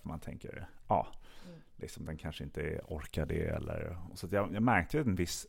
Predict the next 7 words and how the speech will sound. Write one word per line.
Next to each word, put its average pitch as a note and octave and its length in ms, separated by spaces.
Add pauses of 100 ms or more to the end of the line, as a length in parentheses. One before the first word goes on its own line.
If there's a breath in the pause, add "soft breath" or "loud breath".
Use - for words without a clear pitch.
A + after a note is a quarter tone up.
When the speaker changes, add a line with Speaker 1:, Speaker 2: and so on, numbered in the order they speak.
Speaker 1:
eh, G2+ 100
jag F2+ 260
kände F#2+ 260
en, F#2 180
en G2 120
ensamhet, G#2 920 (760 loud breath)
eh, D#2 720